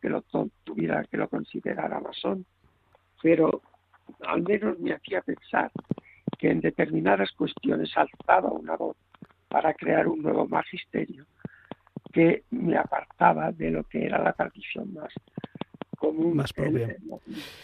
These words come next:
Speaker 1: claro,
Speaker 2: Pues
Speaker 1: de la
Speaker 2: igual que
Speaker 1: cultura.
Speaker 2: en, que en el caso del, del... Eh, poeta Antonio Machado, en, en otros, eh, poetas y literatos de, de la literatura, pues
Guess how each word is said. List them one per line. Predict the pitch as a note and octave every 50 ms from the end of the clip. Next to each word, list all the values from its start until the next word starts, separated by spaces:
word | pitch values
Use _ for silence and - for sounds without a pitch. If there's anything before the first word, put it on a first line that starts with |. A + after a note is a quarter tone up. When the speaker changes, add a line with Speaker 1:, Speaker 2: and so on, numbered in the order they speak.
| - -
Speaker 1:
claro, | - F3 D#3+ C#3 - - - _
Speaker 2:
Pues | - D3+ D3 C3 - - -
Speaker 1:
de | - -
la | - D3
Speaker 2:
igual | C3+ D#3 D#3 D3
que | - E3+ E3+
Speaker 1:
cultura. | D#3+ D#3+ D#3
Speaker 2:
en, | D3+ D3+ D#3+ - - -
que | - D#3+
en | D3 D3
el | C#3+
caso | B2+ D#3 C#3+ - D3+
del, | D3 C#3+ C#3 C#3 C#3 C#3 C3+ C#3 C3+ C3+ C3+ - C4
del... | A3 C#3 B2+ B2+ B2+ B2 B2 B2 B2 B2 B2 B2 A#2 - - _ _ _ - - _
Eh, | - - D3 C3 B2+ B2 A#2+
poeta | A2+ - C3+ C3+ C3 C3 C3+ C3 B2+ B2+ B2+ -
Antonio | - B2+ B2+ C3+ C3 C3 C3
Machado, | B2+ B2+ B2 - C#3 C#3+ D3 D3 D3 D3+ - -
en, | - C#3 B2 B2 B2+ B2+ C3+
en | D3+ C#3 C3
otros, | C3 B2+ C#3+ C#3 C3+ - - - - G#3+
eh, | F#3 C3+ C3 B2+ B2+ B2+ B2 B2 B2 B2 A#2+ A#2+ - -
poetas | - D#3+ D#3 D#3 D#3+ D3+ D#3+ D3+ D3+ D3+ - - - - -
y | C4+ F3+ C#3 C3 B2+ B2+
literatos | B2+ C3 A#2+ - C3+ C#3 C3+ B2+ C#3 C3+ C3+ B2
de, | C3+ C3 C3 B2+ B2+ B2+ B2+ B2 A#2+ A#2+ C#3+ G#3
de | G#3 D#3+ C3+ B2+ B2+
la | B2+ B2 B2 B2 A#2+ A#2+ A#2+ A#2+
literatura, | A#2+ B2 A#2 - C3 B2+ B2 - D3 D#3 D#3 E3 E3+
pues | - D#3 C3 - -